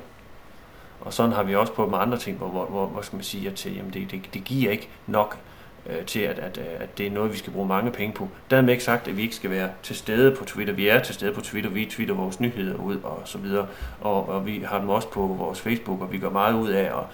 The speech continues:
have en Facebook-side, der hele tiden er levende, når der sker noget nyt på, så den ikke, øh, hvad hedder det, går hen og bliver opfattet som noget, der er dødt. Men det er ikke noget, vi kaster øh, i titusindvis af,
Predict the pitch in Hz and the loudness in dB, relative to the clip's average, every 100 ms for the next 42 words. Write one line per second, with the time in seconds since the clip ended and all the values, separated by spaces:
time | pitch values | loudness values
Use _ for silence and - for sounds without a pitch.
0 | - - - 110 98 117 123 107 95 - | -16 -14 -4 -2 0 2 2 0 -8 -4
1 | 98 98 95 113 - 98 92 98 117 110 | -4 -2 -2 -2 -2 -2 -2 0 2 2
2 | 95 95 113 98 90 104 - 80 - 95 | 2 -2 -4 -4 -2 -4 -2 -6 -4 -4
3 | 95 98 - 80 90 - - - - 95 | -2 -2 -2 -6 -6 -10 -16 -18 -12 -6
4 | 92 87 90 - - 95 98 113 101 - | -4 -4 -6 -10 -14 -4 0 2 0 0
5 | 92 104 98 - 98 104 69 - 101 110 | 0 2 0 -2 -2 0 0 -2 -4 -4
6 | - - - 98 95 - 123 117 110 101 | -8 -16 -6 -6 -2 0 4 4 4 0
7 | 107 101 - 80 - - - - - - | 0 0 0 -4 -4 -16 -16 -16 -10 -6
8 | 90 92 92 - 95 - 139 123 - 110 | -6 -4 -6 -6 -8 -4 -2 -2 0 -2
9 | - 95 110 - 98 95 | -2 -2 -2 0 0 0